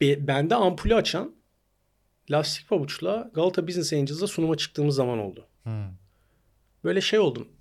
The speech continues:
Speaker 1: Karşımda o gün de Nevzat abi de var. İşte bizim lead investor olma yolunda bizimle beraber, e, mentörlük yapan, bizi oraya hazırlayan, e,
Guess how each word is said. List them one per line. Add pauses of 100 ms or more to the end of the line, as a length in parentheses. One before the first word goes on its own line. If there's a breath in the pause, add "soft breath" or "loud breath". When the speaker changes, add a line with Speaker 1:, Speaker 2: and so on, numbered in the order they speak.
(380)
Speaker 1:
Karşımda (300)
o
gün
de
Nevzat
abi
de
var. (520)
İşte
bizim
lead
investor
olma
yolunda
bizimle
beraber,
e, (180)
mentörlük
yapan,
bizi
oraya
hazırlayan, (520 soft breath)
e,